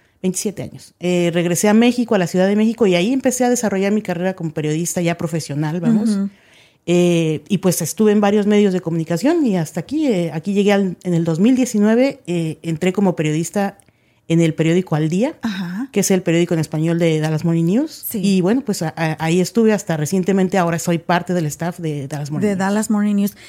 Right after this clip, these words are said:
Speaker 2: ¿Sabes qué me encanta? Porque tu historia,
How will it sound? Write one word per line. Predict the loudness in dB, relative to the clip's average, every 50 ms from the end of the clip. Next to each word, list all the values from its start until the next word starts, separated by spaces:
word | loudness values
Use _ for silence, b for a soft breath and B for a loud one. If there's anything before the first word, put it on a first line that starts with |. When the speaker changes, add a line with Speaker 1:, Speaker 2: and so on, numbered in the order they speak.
| B B B
Speaker 2:
¿Sabes | -4 -2 -2 -2
qué | -2 -2
me | -2 0
encanta? | -2 -2 -2 -2 -2 0 -2 -2 -2
Porque | -2 -4 -4 -4 -4 -2 -2 -2 -2 -4 -4
tu | -2 -2
historia, | -2 -2 -4 -6 -4 -2 0 0 2 2 2 2 2 0 -2